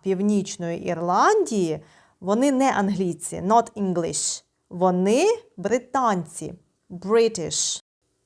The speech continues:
Запам'ятайте це. Це, у принципі, все, що вам потрібно знати стосовно частин світу, країн, національностей та мови.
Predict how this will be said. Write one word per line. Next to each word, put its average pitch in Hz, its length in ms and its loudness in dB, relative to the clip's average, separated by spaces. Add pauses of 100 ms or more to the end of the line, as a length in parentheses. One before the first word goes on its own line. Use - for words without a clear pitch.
Запам'ятайте 214 840 2
це. - 300 -8 (680)
Це, 523 240 6
у - 20 2
принципі, 330 460 -2
все, 285 340 0
що 262 180 -4
вам 220 200 2
потрібно 202 420 -2
знати 262 400 0
стосовно 175 760 -2 (200)
частин 392 480 0
світу, 359 580 0 (160)
країн, 233 600 0 (240)
національностей 214 1160 2
та 226 440 2 (540)
мови. 185 600 2